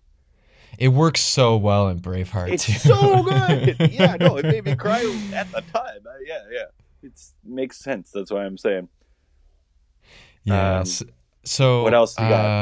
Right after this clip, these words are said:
Speaker 1: um, yeah, I've got a long list here. Ch-, uh, jump in at any point. So originally, he had Mercury number one, which suggested a natural order, that he was going to do the planets in
Speaker 2: Yeah.
Speaker 1: order,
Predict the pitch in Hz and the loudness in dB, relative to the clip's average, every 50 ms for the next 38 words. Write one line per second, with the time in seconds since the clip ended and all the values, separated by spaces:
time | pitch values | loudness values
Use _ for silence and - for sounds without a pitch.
0 | 107 104 104 104 101 95 - - - - - _ - - - 110 120 123 120 120 | 0 0 0 -2 -4 -4 -8 -12 -20 -20 -20 _ -14 -6 0 2 2 4 4 4
1 | 117 113 123 127 - 156 143 139 135 123 123 123 123 127 127 113 107 110 113 110 | 4 2 2 2 4 4 4 4 4 2 2 2 2 2 2 2 2 0 0 0
2 | - - - 117 113 113 113 110 110 104 98 - - - - - 113 104 104 101 | -2 -4 -2 0 2 2 2 2 0 -2 -4 -8 -14 -12 -6 -4 0 0 0 0
3 | 98 - 127 120 120 131 120 113 110 104 101 98 95 90 - - 92 90 87 87 | 2 0 0 0 0 0 0 2 2 2 2 2 0 -2 -2 -4 -6 -6 -6 -10
4 | - - - - - - - - - - 135 123 120 117 117 117 113 113 110 - | -12 -16 -20 -20 -20 -20 -14 -8 -2 0 2 2 4 2 2 2 2 0 -2 -2
5 | - 120 117 131 160 175 170 170 156 139 123 113 110 107 104 104 104 104 110 110 | -2 0 2 2 2 2 2 0 0 0 2 2 2 2 2 2 0 0 -2 -4
6 | - - _ - - - 135 120 120 123 120 120 110 107 107 110 120 123 120 120 | -6 -10 _ -16 -6 -2 0 2 4 4 4 4 4 4 2 2 0 -2 -4 -4
7 | 127 120 113 104 104 104 101 95 95 92 92 95 98 98 98 95 92 92 87 87 | -2 0 0 2 2 0 0 -2 -2 -4 -4 -4 -2 -2 -2 -2 -2 -4 -6 -8
8 | 95 92 98 98 - - - - 107 92 92 110 110 110 - - 110 95 92 92 | -6 -6 -6 -4 -4 -4 -4 -4 -4 0 0 0 0 0 -2 -4 -4 -4 -4 -4
9 | 95 95 104 107 110 - 104 95 - 87 101 107 120 156 180 175 - - 104 104 | -4 -2 -4 -4 -4 -6 -8 -8 -6 -6 -6 -6 -6 -6 -10 -12 -8 -6 -4 -2
10 | 101 101 95 87 - 104 101 101 98 - - 98 87 101 101 104 95 92 - - | -2 -2 -2 -2 -2 -2 -2 -2 -2 -4 -6 -6 -4 -2 -4 -2 -4 -6 -8 -6
11 | 98 92 92 92 90 - - 95 87 85 - 95 98 90 101 110 110 110 | -6 -6 -4 -6 -6 -6 -8 -8 -8 -8 -6 -4 -2 -2 -2 -2 -6 -8